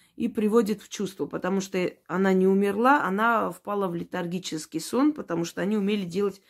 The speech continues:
некое зелье. После чего он ее забирает, и у нее стирается память, все. Он, он просто берет ее в жены. И много раз африканские племена, и да и вообще путешественники у себя отмечали, что, например,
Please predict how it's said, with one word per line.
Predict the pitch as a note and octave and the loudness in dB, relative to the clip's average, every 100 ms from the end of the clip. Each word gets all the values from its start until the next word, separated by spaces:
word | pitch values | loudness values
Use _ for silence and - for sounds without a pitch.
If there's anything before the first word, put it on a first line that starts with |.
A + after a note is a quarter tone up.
| _ - | _ -6
некое | G3+ G#3 G3+ | -2 0 2
зелье. | F#3+ D#3 F3+ D3 C3 - _ - - | 2 2 2 2 -2 -10 _ -20 -2
После | B3+ C4 B3 | 0 2 2
чего | A#3+ D4 | 4 4
он | C#4+ | 6
ее | A3+ B3 | 4 2
забирает, | G#3+ G3+ G#3+ F3 D#3 - _ - - | 0 0 0 0 -2 -6 _ -20 -4
и | G#3+ | 2
у | A3+ | 4
нее | A#3 C4 D#4+ | 6 6 4
стирается | D#4 - A3+ C4 B3+ B3+ | 2 -2 0 0 0 -4
память, | - G3 G3+ G3 F3+ | -4 -4 -4 -4 -8
все. | - - A3+ F#3+ - _ _ _ _ _ _ _ _ _ _ - | -12 -6 -2 -2 -4 _ _ _ _ _ _ _ _ _ _ -6
Он, | B3+ C4+ - | -2 0 2
он | B3+ D4 - | 4 6 4
просто | C#4 D#4 - | -2 -4 -4
берет | F3+ G3 G3+ F#3 - | -6 -2 -2 -4 -4
ее | F#3+ E4+ | -4 -4
в | |
жены. | A#3 - G3 D3+ D3+ - - - | -4 -2 0 0 -2 -8 -16 0
И | |
много | A3 A#3+ F#3+ | 4 4 2
раз | G#3 D4+ D4 | 0 0 -2
африканские | F#3+ G3 F#3 F#3+ F3 - - | -6 -8 -4 -4 -4 -10 -12
племена, | - F#3+ G#3 A#3+ C#4 | -6 -4 -2 0 0
и | G#3 | 0
да | E3+ | -2
и | F3+ | -2
вообще | E3+ E3 B3 C4 - - - | 0 -2 -2 -4 -8 -20 -12
путешественники | - G3+ F#3+ F#3+ E3+ - D#3+ - | -8 -4 -4 -2 -4 -6 -8 -8
у | D#3+ | -8
себя | - D#3+ D#3+ | -4 -2 -2
отмечали, | E3+ F3+ A#3+ B3 | -4 -4 -2 -2
что, | G3+ - E3 | -2 -6 -4
например, | E3 E3 E3+ D#3+ | -4 -4 -4 -4